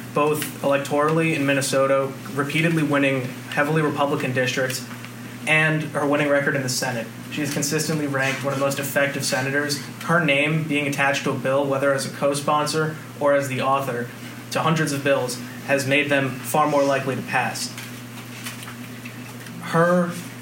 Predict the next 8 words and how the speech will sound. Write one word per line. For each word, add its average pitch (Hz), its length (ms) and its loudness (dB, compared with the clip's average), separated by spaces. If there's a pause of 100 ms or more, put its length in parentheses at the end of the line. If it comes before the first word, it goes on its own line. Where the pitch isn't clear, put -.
(280)
uh, 123 400 -2
vision 160 640 0 (800)
includes, 151 640 0 (260)
uh, 131 260 0
popular, 156 760 2 (640)
uh, 120 440 0 (520)
sh-, - 220 -4 (100)
solutions 147 760 2